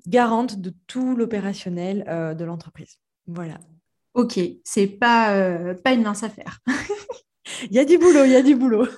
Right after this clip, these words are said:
Speaker 1: <laughs>
Speaker 2: C'est clair. <laughs> Ok, alors du coup, il y a The Bee Boost et à côté de ça, tu as ton propre business. À quoi ressemble ta semaine concrètement ?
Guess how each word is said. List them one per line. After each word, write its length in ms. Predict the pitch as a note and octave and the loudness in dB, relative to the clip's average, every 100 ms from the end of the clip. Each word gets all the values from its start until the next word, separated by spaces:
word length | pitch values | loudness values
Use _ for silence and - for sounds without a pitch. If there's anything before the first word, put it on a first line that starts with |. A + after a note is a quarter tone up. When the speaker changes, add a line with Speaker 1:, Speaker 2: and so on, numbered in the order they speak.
| D4+ D#4+ D#4+ | 0 0 0
Speaker 1:
<laughs> 380 | E4 E4 D#4 - | -2 -2 -2 -2
Speaker 2:
C'est 220 | D#4+ B3+ G#3+ | 2 4 4
clair. 320 | F#3+ A3+ G#3 - - C4 | 2 2 2 -2 -4 0
<laughs> 1080 | C4 C4 - - _ _ - - E4 - | 4 2 0 -10 _ _ -14 -10 -10 -2
Ok, 280 | B3 C#4 - A#3+ A#3+ | 0 2 2 0 0
alors 340 | G#3+ G#3+ G#3 - | 0 0 -2 2
du 220 | G#3+ A#3 | 2 2
coup, 440 | A#3 D4 D#4+ E4 - _ _ _ | 2 2 2 0 -8 _ _ _
il 120 | A3 | -6
y 60 | A3 | -2
a 180 | A3 - | 0 -2
The 140 | G3 A3 | -6 -4
Bee 140 | G#3 G3+ | -4 -6
Boost 320 | A#3 D#4+ A#3+ | -6 -6 -6
et 20 | |
à 80 | G#3+ | -6
côté 240 | G#3+ G#3+ | -8 -8
de 60 | G3+ | -6
ça, 160 | B3+ | -4
tu 220 | C#4+ - G#3+ | -4 -4 -6
as 80 | |
ton 180 | G#3 G#3+ | -4 -8
propre 340 | G#3 C4 C4 A#3 | -6 -6 -6 -8
business. 560 | G3+ G3+ G#3+ C#4 C#4+ - | -6 -6 -6 -6 -8 -8
À 320 | G#3+ G#3 G#3 | -6 -4 -6
quoi 240 | G3+ - D#4 | -8 -6 -4
ressemble 380 | C4+ C4 D4+ C#4+ | -4 -4 -4 -4
ta 120 | A3 | -6
semaine 360 | - A#3 A3 | -8 -8 -8
concrètement ? 800 | G#3 G#3 G3+ G3+ A3 A#3+ C4 C4+ | -10 -12 -8 -8 -4 -2 -2 -4